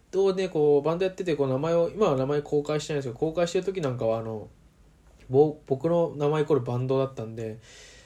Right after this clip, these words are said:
あの、あんまそういうこと言わないようにしてましたけど、今は別にもうそう、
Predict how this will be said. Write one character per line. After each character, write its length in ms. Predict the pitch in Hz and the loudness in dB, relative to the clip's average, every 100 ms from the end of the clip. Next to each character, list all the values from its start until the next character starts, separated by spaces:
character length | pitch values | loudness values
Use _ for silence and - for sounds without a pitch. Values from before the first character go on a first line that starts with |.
| - _ | -20 _
あ 60 | 113 | -8
の、 160 | 117 | -4
あ 20 | 113 | -2
ん 80 | |
ま 80 | 127 | 0
そ 120 | 123 | 0
う 0 | |
い 20 | 135 | 0
う 20 | |
こ 60 | |
と 60 | 123 | 0
言 40 | |
わ 60 | 117 | 0
な 80 | 135 | 0
い 0 | |
よ 20 | |
う 40 | |
に 40 | 123 | -2
し 40 | |
て 40 | 135 | -2
ま 100 | 147 | -4
し 40 | |
た 80 | 123 | -6
け 60 | |
ど、 60 | 113 | -6
今 280 | 151 214 120 | -4 -2 -2
は 160 | 110 | -4
別 260 | 110 120 123 | -8 -10 -8
に 60 | 120 | -6
も 140 | 117 | -6
う 20 | |
そ 340 | - 139 123 | -4 -2 -4
う、 40 | - | -8